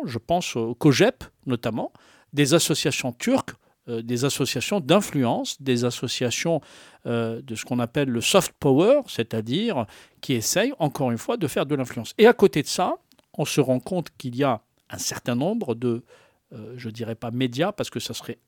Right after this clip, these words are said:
insulter le travail journalistique, mais d'outils de propagande qui, euh, sont à la solde, euh, de monsieur Erdogan et qui, euh, désinforment en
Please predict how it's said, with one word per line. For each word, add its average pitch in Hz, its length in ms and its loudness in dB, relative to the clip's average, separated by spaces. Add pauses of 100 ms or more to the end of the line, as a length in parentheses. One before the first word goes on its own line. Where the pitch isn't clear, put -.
(140)
insulter 170 520 0
le 156 100 -2
travail 123 320 -2
journalistique, 113 600 -10
mais 123 180 -2
d'outils 151 360 -2
de 135 100 0
propagande 139 720 -2 (640)
qui, 208 320 -2
euh, 131 100 4
sont 160 320 -4
à 135 60 0
la 120 100 0
solde, 170 500 2 (480)
euh, 120 380 2
de 131 200 6
monsieur 175 320 0
Erdogan 131 600 -2 (160)
et 180 120 8
qui, 202 400 -2
euh, 127 60 4 (340)
désinforment 165 1120 4 (200)
en 165 360 2